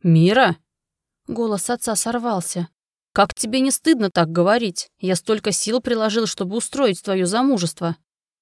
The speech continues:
В голове эхом отдавались слова дракона. «Твой отец просто выгодно воспользовался старым долгом моей семьи». «Кстати», я наклонилась к родителю, пристально глядя ему в глаза.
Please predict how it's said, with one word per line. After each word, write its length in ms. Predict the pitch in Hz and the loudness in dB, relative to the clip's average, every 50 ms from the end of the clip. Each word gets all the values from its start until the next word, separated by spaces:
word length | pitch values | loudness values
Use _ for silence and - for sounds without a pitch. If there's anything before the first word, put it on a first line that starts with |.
| _ _ - | _ _ -10
В 140 | 220 214 | -8 -4
голове 440 | 202 233 233 233 233 233 247 247 269 | -2 0 0 0 2 2 2 2 2
эхом 360 | 285 - - 247 214 196 - - | 0 0 -2 -4 -2 -4 -4 -4
отдавались 640 | - 190 190 185 208 202 208 226 233 240 220 185 - | -6 -8 -4 -2 -4 -2 -2 -2 -2 -2 -2 -4 -4
слова 460 | - - - - 202 185 175 180 180 | -4 -4 -4 -4 -4 -4 -4 -4 -4
дракона. 640 | 175 185 196 214 - - 240 233 202 180 175 170 - _ _ _ _ _ _ _ - | -4 -4 -4 -6 -6 -4 -4 -2 -2 -2 -2 -4 -6 _ _ _ _ _ _ _ -6
«Твой 240 | - 180 180 180 180 | 0 2 4 4 4
отец 360 | 175 - - 214 220 - - | 2 2 0 -4 -4 -4 -8
просто 360 | - - 185 175 - - 185 | -8 -6 -6 -4 -2 -2 -2
выгодно 440 | 170 247 294 254 220 196 185 175 175 | -2 -2 -2 -2 -2 0 0 0 2
воспользовался 840 | 175 170 170 - _ - 208 233 233 220 196 165 170 165 - - 175 | 0 0 -2 -4 _ -4 -4 -4 -2 -2 -2 -2 -2 -4 -4 -6 -10
старым 460 | - - 185 180 175 175 170 175 165 | -8 -4 -2 -2 0 0 0 0 0
долгом 340 | 185 196 233 240 190 170 165 | 0 0 0 0 0 0 0
моей 340 | 165 165 165 170 165 165 160 | 0 0 0 0 0 0 -2
семьи». 640 | - - - 190 190 190 190 196 196 180 170 160 _ _ _ _ _ _ _ _ _ _ _ _ _ | -2 -4 -4 -2 -2 -2 -2 -2 -2 -2 -4 -4 _ _ _ _ _ _ _ _ _ _ _ _ _
«Кстати», 640 | - - - - 262 233 208 170 - - 196 190 175 _ _ _ _ _ _ _ | -14 -12 -6 -2 -2 -2 -2 -4 -6 -8 -8 -8 -10 _ _ _ _ _ _ _
я 200 | - 202 208 196 | -8 -4 -2 -2
наклонилась 680 | 196 202 202 - 226 226 233 226 214 196 190 175 - | -2 -2 -2 -4 -4 -2 -2 -2 -2 -2 -2 -4 -6
к 60 | - - | -8 -8
родителю, 560 | 208 202 208 262 302 302 - - 185 180 175 | -10 -8 -4 -4 -4 -4 -4 -4 -4 -4 -6
пристально 540 | - - 233 262 - - - 208 190 185 175 | -6 -6 -6 -6 -6 -6 -6 -4 -2 0 0
глядя 340 | 170 175 185 196 214 233 | 0 0 0 -2 -2 -2
ему 300 | 233 220 214 196 185 180 | -4 -2 -2 -2 -2 -2
в 80 | 170 175 | -4 -4
глаза. 480 | 185 190 208 214 208 208 175 165 170 | -4 -4 -4 -4 -4 -4 -6 -6 -6